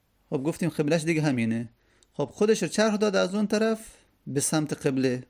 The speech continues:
خب این که مشکلی نیست، بهتره، سمت قبله است دیگه. اما اگر خودش رو چرخ بده از مقصدش به سمتی غیر از قبله، نمازش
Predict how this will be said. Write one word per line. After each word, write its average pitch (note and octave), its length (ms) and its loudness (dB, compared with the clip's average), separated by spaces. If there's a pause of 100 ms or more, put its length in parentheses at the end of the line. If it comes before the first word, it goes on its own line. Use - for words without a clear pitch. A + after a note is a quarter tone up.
(1600)
خب - 180 -8
این D#3+ 140 -4
که C#3+ 420 -4
مشکلی C3+ 380 -2
نیست، A#2 140 -2
بهتره، A#2+ 480 -4 (1000)
سمت B2 420 -8
قبله C3+ 180 0
است - 200 -4
دیگه. - 220 -12 (800)
اما D3 440 2
اگر C#3 200 2
خودش D#3+ 340 -2
رو D3 60 -2
چرخ E3 300 0
بده D3 480 0 (1040)
از B2 180 -6
مقصدش E3+ 800 -2 (1800)
به B2+ 140 -2
سمتی E3+ 500 0
غیر F3 300 2
از A3+ 140 -2
قبله، G#3 380 0
نمازش D3 680 -4